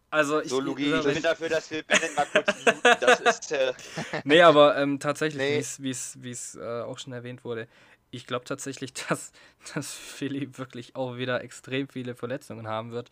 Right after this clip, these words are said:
Speaker 1: weil du hast tatsächlich vorn, ich sag jetzt mal, den Schweizer Käse. Du hast hier mal ein Loch und da mal ein Loch und das geht halt auf Dauer nicht gut.
Speaker 2: Ja.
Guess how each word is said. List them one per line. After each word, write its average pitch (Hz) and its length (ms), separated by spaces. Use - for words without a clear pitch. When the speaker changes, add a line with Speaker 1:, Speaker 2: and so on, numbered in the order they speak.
Speaker 1:
weil 117 380
du 127 160
hast 165 220
tatsächlich 131 720
vorn, 139 400
ich 123 120
sag 135 100
jetzt 147 140
mal, 131 100
den 127 80
Schweizer 127 340
Käse. 143 380
Du 127 140
hast 127 140
hier 135 140
mal 127 180
ein 143 60
Loch 143 160
und 139 100
da 143 140
mal 185 140
ein 127 60
Loch 117 140
und 117 140
das 113 180
geht 123 160
halt 120 100
auf 120 140
Dauer 123 260
nicht 123 160
gut. 180 260
Speaker 2:
Ja. 120 200